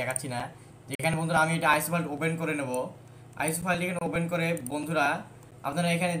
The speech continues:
যে, আমি এখানে দেখিয়ে দিচ্ছি, এখানে যেহেতু pen drive লাগাইনি, সেহেতু এখানে problem করছে। তো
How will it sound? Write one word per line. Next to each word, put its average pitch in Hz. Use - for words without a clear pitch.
যে, 165
আমি 143
এখানে 147
দেখিয়ে 131
দিচ্ছি, 131
এখানে 131
যেহেতু 135
pen 147
drive 143
লাগাইনি, 135
সেহেতু 143
এখানে 135
problem 135
করছে। 127
তো 151